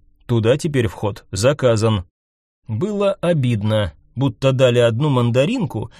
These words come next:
а весь пакет убрали в холодильник и сказали: «Не трогай это на Новый год». Дело не в том, что новый дивный мир не понравился. Он открывал довольно ощутимые перспективы. К примеру, кто может быть сильнее противника, который в доли секунды способен переместиться из одного места в другое?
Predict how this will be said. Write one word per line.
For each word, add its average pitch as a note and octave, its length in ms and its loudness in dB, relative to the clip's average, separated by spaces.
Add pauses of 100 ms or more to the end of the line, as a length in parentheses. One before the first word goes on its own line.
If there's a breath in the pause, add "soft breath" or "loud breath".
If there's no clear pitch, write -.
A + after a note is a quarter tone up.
(120)
а A#2 100 0
весь G#3+ 220 -4
пакет D3+ 380 -2
убрали C3+ 300 0
в A#2 60 -6
холодильник D#3+ 680 -2
и B2+ 40 -2
сказали: C3+ 380 -2
«Не D3 180 -2
трогай F3+ 360 0
это E3 200 -2
на D3 140 0
Новый D3 280 0
год». A2 300 -6 (800)
Дело C3 360 -4
не G3 200 -2
в - 140 -10
том, A#3 220 -6
что D#3 220 -6
новый D#3 380 -2
дивный D3 400 -2
мир F#3+ 240 -2
не D3 140 -2
понравился. F3 800 -2 (280 loud breath)
Он C3+ 160 2
открывал D#3 460 0
довольно D#3 400 0
ощутимые E3+ 600 -2
перспективы. E3 920 -4 (180)
К - 100 -16
примеру, A3+ 420 -2
кто D4+ 220 -8
может C3+ 280 0
быть C3 180 -2
сильнее C#3+ 400 2
противника, C#3+ 680 -2
который C#3 360 -2
в A2 80 0
доли D3 240 0
секунды C#3+ 540 -2
способен C#3 520 -2
переместиться D3+ 720 -2
из C3+ 240 0
одного B2 380 2
места B2+ 340 -4
в B2+ 60 -4
другое? G3+ 540 -2